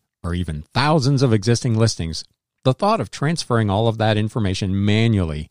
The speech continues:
is pretty overwhelming. That's where a program like List Perfectly can come in really, really handy. I've been using it to transfer literally hundreds of items a day from my eBay listings over to Mercari, and it has been fantastic.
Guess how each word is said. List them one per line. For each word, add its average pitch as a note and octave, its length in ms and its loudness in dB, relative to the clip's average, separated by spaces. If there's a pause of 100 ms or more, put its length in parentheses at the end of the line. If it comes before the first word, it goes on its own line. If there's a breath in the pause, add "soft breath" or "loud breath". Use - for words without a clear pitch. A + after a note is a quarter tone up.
(240)
is A#2+ 120 -2
pretty E3+ 320 -2
overwhelming. F2 680 -2 (840)
That's - 200 -6
where F#3+ 120 0
a C#3 60 2
program A#2 420 2
like F#2 220 -2
List G#2+ 320 -2
Perfectly E2 680 -4
can G#2+ 140 -4
come G2+ 200 -2
in F#2+ 260 0
really, F#2 800 -2
really F2 520 -4
handy. D#2+ 440 -6 (680)
I've F3 160 2
been E3+ 120 0
using C3+ 260 2
it B2+ 80 -10
to A2 100 -12
transfer A2+ 420 0
literally A#2+ 500 2
hundreds E3+ 460 -4
of D#3 100 -2
items B2 300 0
a A#2+ 60 2
day E2 400 -2 (120)
from A2+ 140 0
my G2+ 140 -2
eBay E3 320 0
listings F2 440 -6 (140)
over G#2 180 0
to G2+ 60 0
Mercari, F#2+ 580 -2 (380 soft breath)
and G#2+ 160 2
it G#2+ 140 0
has A#2 180 0
been F2+ 400 -4 (280)
fantastic. F2+ 840 -6